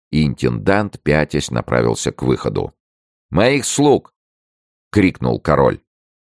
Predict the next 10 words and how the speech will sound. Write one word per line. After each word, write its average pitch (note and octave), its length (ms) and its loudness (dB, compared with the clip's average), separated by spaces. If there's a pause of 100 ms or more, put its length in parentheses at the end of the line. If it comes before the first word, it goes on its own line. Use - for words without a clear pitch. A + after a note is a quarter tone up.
Слуги A2 360 2
вошли D2+ 320 2
в - 80 -4
спальню. G1+ 560 -8 (680)
Филипп F2+ 320 0
хотел D2 320 -2
покинуть C#2+ 540 -2
свой G#1+ 240 -4
наблюдательный G#1 760 -4
пост. - 420 -4